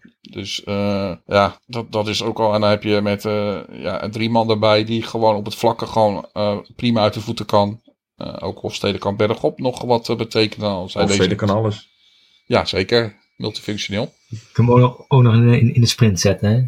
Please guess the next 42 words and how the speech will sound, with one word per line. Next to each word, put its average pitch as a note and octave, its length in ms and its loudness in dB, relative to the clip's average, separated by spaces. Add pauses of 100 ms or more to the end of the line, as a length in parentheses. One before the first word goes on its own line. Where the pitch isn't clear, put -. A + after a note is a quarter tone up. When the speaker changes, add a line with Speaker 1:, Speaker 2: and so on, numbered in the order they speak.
(720)
Speaker 1:
Eh, A#2+ 60 -4 (240)
ook - 140 -10
nog, G#2 220 -8
ja. G#2 120 -6 (460)
Speaker 2:
Ik - 60 -14
sluit F2+ 260 0
niet G2 100 -2
uit. G2+ 440 -6 (220)
Speaker 1:
<laughs> - 400 -6
Nee, D3+ 240 2
maar D3 160 2
dit, D3 160 -4
dit A#2+ 100 -2
is G2+ 60 -8
een F#2 80 -12
prima A#2 240 0
selectie G#2+ 500 0
is. - 180 -4
De, G#2 200 -2
de, G#2 260 -2
de, G#2+ 380 -4 (520)
nee, G#2+ 260 0
daar G2 120 2
had G2 220 0
voor A2+ 160 -10
mij, G#2+ 280 -2 (300)
eh, G2 80 -8 (300)
een - 160 -12
andere A2 320 2
renner G#2+ 220 2
geen G#2+ 200 -4
meerwaarde G2+ 400 0
gehad. - 320 -18 (200)
Speaker 2:
Ik D#3 120 -2
zat, - 260 0
eh, A#2 120 2
vandaag, A2 500 2
eh, G2+ 760 0 (540)
op A2+ 120 -10
deze A2 220 2
zondag, A2 480 -4
eh, G#2+ 100 -10